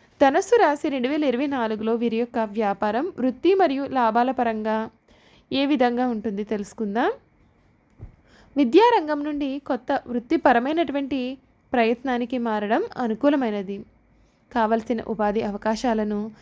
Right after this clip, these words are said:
అందిస్తుంది. సంభావ్య ప్రమోషన్లు లేదా ప్రోత్సాహకాలతో వృత్తిపరమైన నేపథ్యంలో గుర్తింపు మరియు రసీదు కూడా ఆశించబడుతుంది. కార్పొరేట్ రంగంలో అనుభవం లేని వ్యక్తులు గణనీయమైన అభివృద్ధిని కూడా అనుభవిస్తారు.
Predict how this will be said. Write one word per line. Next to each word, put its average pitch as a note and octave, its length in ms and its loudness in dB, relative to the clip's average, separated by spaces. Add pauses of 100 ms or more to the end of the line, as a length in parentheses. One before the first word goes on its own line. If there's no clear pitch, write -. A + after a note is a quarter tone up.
(320)
అందిస్తుంది. A#3 720 0 (400)
సంభావ్య E4+ 540 4
ప్రమోషన్లు B3+ 680 -2
లేదా A3 320 -2 (440)
ప్రోత్సాహకాలతో A#3 880 0 (480)
వృత్తిపరమైన D4 640 2
నేపథ్యంలో A#3+ 680 -2
గుర్తింపు C4 480 -2
మరియు B3 340 -2 (440)
రసీదు D#4 400 4
కూడా C#4+ 240 2
ఆశించబడుతుంది. G#3+ 840 -4
కార్పొరేట్ G#3+ 600 -4
రంగంలో G#3 400 -4 (100)
అనుభవం G#3+ 380 -2
లేని G#3+ 220 -2
వ్యక్తులు G3+ 420 -4 (120)
గణనీయమైన G3+ 640 -2
అభివృద్ధిని G#3+ 500 -2
కూడా G#3 240 0 (540)
అనుభవిస్తారు. G3+ 800 -2